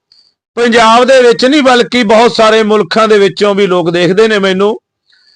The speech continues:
ਤਾਂ ਉਹ ਇਹ ਗੱਲ ਜ਼ਰੂਰ ਗੌਰ ਦੇ ਨਾਲ ਸੁਣ ਕੇ ਅਮਲ ਕਰਨ, ਕਿਉਂਕਿ ਅਕਸਰ ਲੋਕ ਇਹ ਵੀ ਕਹਿੰਦੇ ਨੇ ਕਿ ਅੰਨੇ ਭਗਤ ਤੁਸੀਂ ਨਾ ਬਣੋ, ਇਹ ਵੀ ਕਹਿੰਦੇ ਆ ਨਾ। ਤਾਂ ਹੁਣ ਜਿਹੜੀ ਇਹ ਵੀਡੀਓ ਹੈ,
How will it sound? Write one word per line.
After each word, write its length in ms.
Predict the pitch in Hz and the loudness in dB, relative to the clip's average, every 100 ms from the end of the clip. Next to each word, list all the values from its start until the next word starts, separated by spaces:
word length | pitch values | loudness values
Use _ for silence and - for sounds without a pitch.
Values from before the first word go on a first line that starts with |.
| _ _ _ | _ _ _
ਤਾਂ 240 | 247 262 240 | -2 0 2
ਉਹ 520 | 233 240 240 226 240 _ _ _ _ - | 2 2 2 2 -2 _ _ _ _ -6
ਇਹ 180 | 240 277 | 0 2
ਗੱਲ 240 | 254 240 226 | 2 0 0
ਜ਼ਰੂਰ 360 | 214 226 269 | 0 0 0
ਗੌਰ 300 | 220 226 220 | 0 2 2
ਦੇ 140 | 208 220 | 2 2
ਨਾਲ 200 | 214 214 | 2 0
ਸੁਣ 240 | 202 190 | -2 -4
ਕੇ 320 | 156 220 214 220 _ _ _ _ _ - | -2 0 0 -2 _ _ _ _ _ -8
ਅਮਲ 200 | 202 240 | -2 -2
ਕਰਨ, 420 | 247 240 254 233 233 _ _ _ _ _ _ | 0 0 0 0 -4 _ _ _ _ _ _
ਕਿਉਂਕਿ 440 | - 247 233 247 240 | -6 -2 0 2 0
ਅਕਸਰ 400 | - 247 240 226 | 0 0 0 2
ਲੋਕ 260 | 214 185 | 0 0
ਇਹ 100 | 208 | 0
ਵੀ 120 | 214 247 | 0 -2
ਕਹਿੰਦੇ 300 | 233 233 240 | -2 -2 0
ਨੇ 120 | 240 | -2
ਕਿ 220 | 220 233 | 0 -2
ਅੰਨੇ 220 | 220 233 240 | 0 -2 0
ਭਗਤ 440 | 240 208 160 214 | 0 -2 -2 -6
ਤੁਸੀਂ 280 | 214 - 240 | -4 -4 -2
ਨਾ 300 | 220 196 220 | 0 2 2
ਬਣੋ, 320 | 240 202 139 98 _ _ - | 2 0 -2 -8 _ _ -2
ਇਹ 120 | 247 | 0
ਵੀ 100 | 277 | 0
ਕਹਿੰਦੇ 300 | 254 254 262 | 0 0 0
ਆ 60 | 226 | 0
ਨਾ। 160 | 233 240 - _ _ _ _ _ _ | -2 -4 -10 _ _ _ _ _ _
ਤਾਂ 120 | 254 | -4
ਹੁਣ 160 | 247 262 | 0 0
ਜਿਹੜੀ 240 | 269 277 | 0 2
ਇਹ 140 | 277 247 | 2 2
ਵੀਡੀਓ 500 | 240 254 285 277 214 | 0 0 2 2 2
ਹੈ, 140 | 120 | 0